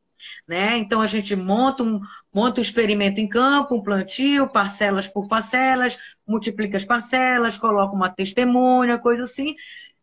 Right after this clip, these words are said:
Daí um ciclo, um ciclo do milho, coisa assim, você consegue já ter uma vasti-, uma variedade de semente até pra onde você multiplicou aquela região, você já pega aquela semente e distribui pros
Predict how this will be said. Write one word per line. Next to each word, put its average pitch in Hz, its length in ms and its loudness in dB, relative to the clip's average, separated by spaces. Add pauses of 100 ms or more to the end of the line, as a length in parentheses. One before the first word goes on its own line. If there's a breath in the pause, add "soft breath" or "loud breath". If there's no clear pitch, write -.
Daí 302 300 4
um 381 120 -2
ciclo, 233 920 0 (320)
um 302 180 -4
ciclo 311 480 2
do 226 140 2
milho, 240 480 2
coisa 240 260 2
assim, 294 280 -6
você - 220 -8
consegue 311 520 -2
já 277 260 0
ter 302 380 -4 (680 loud breath)
uma 294 300 2
vasti-, 269 540 0
uma 233 200 0
variedade 262 880 0
de 339 120 -2
semente 294 520 -2
até 285 240 -2
pra 262 200 -2
onde 302 280 -4
você 302 240 -2
multiplicou 247 600 -2
aquela 269 280 2
região, 240 540 0 (340 loud breath)
você 277 100 -4
já 294 140 0
pega 277 220 0
aquela 294 200 2
semente 285 380 -4
e 254 40 -8
distribui 269 480 -2
pros 302 300 -4